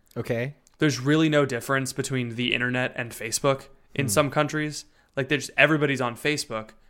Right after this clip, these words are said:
Speaker 2: and everybody texts using WhatsApp because data rates are so, are so gosh darn, 'cause text messaging rates are so gosh darn high.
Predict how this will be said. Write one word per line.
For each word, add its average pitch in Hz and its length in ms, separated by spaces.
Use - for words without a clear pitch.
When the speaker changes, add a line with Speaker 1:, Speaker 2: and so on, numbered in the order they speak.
Speaker 2:
and 143 120
everybody 143 320
texts - 500
using 123 260
WhatsApp 151 540
because 131 280
data 113 240
rates 131 260
are 139 60
so, 135 240
are 127 120
so 131 280
gosh 131 240
darn, - 140
'cause 127 100
text 131 280
messaging 135 300
rates 135 220
are 123 40
so 135 120
gosh 135 260
darn 131 180
high. 120 240